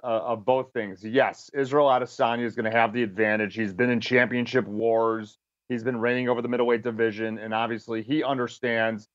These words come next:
the differences that are gonna take place in a mixed martial arts cage or, or octagon, uh, compared that to the, to the ring. However, I also believe that, that, you know, in prior opponents, Adesanya has the mental edge.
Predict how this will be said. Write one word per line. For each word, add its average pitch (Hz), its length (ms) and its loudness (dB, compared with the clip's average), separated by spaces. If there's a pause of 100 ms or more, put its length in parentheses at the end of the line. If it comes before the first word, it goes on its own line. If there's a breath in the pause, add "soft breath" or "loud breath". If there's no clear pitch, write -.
(240)
the 110 60 -10
differences 135 840 0
that 113 160 -2
are 113 60 -2
gonna 117 260 -4
take 117 280 -8
place 120 280 -2
in 117 100 -4
a 113 60 -6
mixed 117 260 -6
martial 107 320 -2
arts 120 240 2 (500)
cage 113 440 0
or, 117 160 0
or 101 340 0
octagon, 107 680 -2 (300)
uh, 101 100 0
compared 110 400 -4
that 110 260 0
to 113 80 -10
the, 110 240 -6
to 120 80 -2
the 113 80 -2
ring. 123 380 -2 (360)
However, 135 340 2
I 120 100 0
also 180 300 2
believe 135 360 -6
that, 120 160 -2 (140)
that, 117 220 -4 (400)
you 135 80 -8
know, 113 160 -4
in 120 160 -12 (120)
prior 160 300 4
opponents, 143 500 -2
Adesanya 131 600 -4
has 117 180 0
the 107 60 -10
mental 107 440 -4
edge. 113 200 2